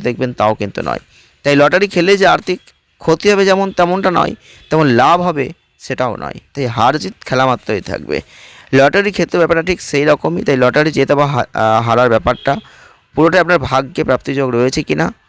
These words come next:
সেটার ওপর নির্ভর করছে। এই সেপ্টেম্বর মাসের প্রথম সপ্তাহ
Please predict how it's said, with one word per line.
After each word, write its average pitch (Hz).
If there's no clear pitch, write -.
সেটার 147
ওপর 143
নির্ভর 135
করছে। 139
এই 156
সেপ্টেম্বর 214
মাসের 135
প্রথম 226
সপ্তাহ 135